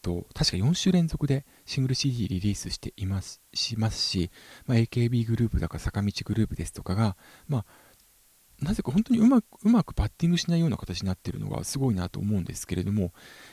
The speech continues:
えー、シングルシーディーをこれからリリースしていきます。そうなると、一位に関しては、えー、入れ替わりがどんどん出てくるんですけれども、例えば、夜にかけるや香水といった曲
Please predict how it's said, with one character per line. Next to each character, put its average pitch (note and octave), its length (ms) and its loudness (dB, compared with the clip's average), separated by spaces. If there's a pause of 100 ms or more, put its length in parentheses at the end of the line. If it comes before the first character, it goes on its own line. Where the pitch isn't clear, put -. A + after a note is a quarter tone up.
(100)
え A2 60 -2
ー、 F#2+ 40 0
シ B2 160 -2
ン A#2 40 0
グ A#2 80 -2
ル A2+ 40 -4
シ - 140 -2
ー A2+ 40 2
デ G#2+ 60 -2
ィ - 40 2
ー - 20 0
を - 40 0
こ F2 100 -6
れ F2 60 -4
か E2+ 100 -4
ら F2 100 -2
リ G2 140 2
リ G2+ 120 2
ー - 40 -2
ス - 100 -10
し - 80 -6
て F#2 100 -8
い - 40 -6
き - 100 -10
ま - 80 -2
す。 - 160 -10
そ - 140 -4
う F#3+ 40 2
な F#3+ 120 2
る E3+ 60 -2
と、 F3 180 -2 (260)
一 D4 280 0
位 D4 40 2
に A3 80 4
関 E3+ 240 0
し - 80 -6
て F3+ 80 -2
は、 F#3 220 0 (720)
え F#2 500 -2
ー、 - 20 -20 (460)
入 A#2+ 80 0
れ A#2+ 60 4
替 - 160 0
わ A#2+ 100 4
り A2+ 80 0
が A2 220 -2 (120)
ど C#3 120 2
ん B2 40 2
ど F#2 60 0
ん F2 40 -4
出 G#2 100 0
て A#2 80 0
く - 100 -8
る G2 80 -2
ん F2+ 60 -4
で E2+ 80 -6
す - 100 -12
け G2+ 80 -4
れ A2 60 -2
ど C3+ 100 0
も、 C#3 160 0 (400)
例 B3 80 0
え A3+ 60 -2
ば、 - 160 -4 (160)
夜 C#3 180 6
に G2+ 100 4
か F2+ 120 -6
け G2 120 -2
る B2 80 0
や B2 140 2
香 G2+ 240 -2
水 G2+ 180 -2
と - 120 -8
い F#2 40 -4
っ - 40 -12
た - 120 -6
曲 - 300 -6